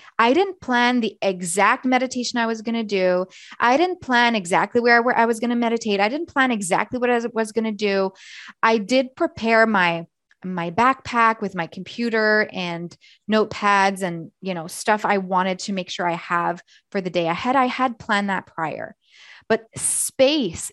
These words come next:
before starting the quote unquote busy day is really a commitment that I am making, uh, to myself, and that I'm, I'm committed to taking, because that, that spaciousness allows me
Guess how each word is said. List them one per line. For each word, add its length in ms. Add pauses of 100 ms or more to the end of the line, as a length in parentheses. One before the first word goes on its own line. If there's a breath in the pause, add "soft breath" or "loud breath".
(120)
before 540
starting 720 (200)
the 160
quote 280
unquote 500 (140)
busy 400
day 500 (300 loud breath)
is 360
really 420
a 100
commitment 640
that 280
I 180
am 420
making, 720 (540 loud breath)
uh, 380 (100)
to 140
myself, 540
and 160
that 100
I'm, 320 (360)
I'm 140
committed 380
to 100
taking, 500
because 460
that, 400 (420 loud breath)
that 220
spaciousness 800 (160)
allows 680
me 380